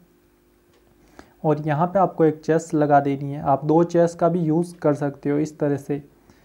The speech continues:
उसके बाद यहाँ पे आप अपने हिसाब से ऊपर जाने के लिए एक एरिया बना लीजिए। तो आप यहाँ से चेयर बना सकते हो इस तरह से। बनने के बाद ये कुछ इस तरह से बन जाएगा।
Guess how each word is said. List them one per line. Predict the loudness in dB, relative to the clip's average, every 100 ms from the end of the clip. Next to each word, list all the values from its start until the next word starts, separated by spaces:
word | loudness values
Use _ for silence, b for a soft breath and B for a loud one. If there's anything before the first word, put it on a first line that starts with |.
| b _ -10
उसके | -2 0
बाद | 2 2
यहाँ | 0 0 0
पे | 2
आप | 4 4
अपने | 2 0 -4
हिसाब | -2 0 0
से | 0 -2
ऊपर | 0 0 2
जाने | 2 0
के | 0 0
लिए | 0 0 -2
एक | -2
एरिया | -2 0 -2
बना | -2 -2 0
लीजिए। | -2 -4 -6 -6 _ _ _ _ _ _ _ _ _ _ _ _ _ _ _ _ _ _ _ _ -6
तो | 0
आप | 0 2
यहाँ | 0 0 -2
से | -2 -4 -4 -12 -18 0
चेयर | 2 2 2
बना | 0 2 0
सकते | -2 -8 -4
हो | -2
इस | -2 -4
तरह | -4 -2
से। | -4 -10 -12 _ _ _ _ _ _ b b b b -2
बनने | 0 2 0
के | 2
बाद | 2 4
ये | 2
कुछ | 2 -2
इस | -4 -4 -2
तरह | -2
से | 0 -2
बन | 0 2
जाएगा। | 2 2 0 -4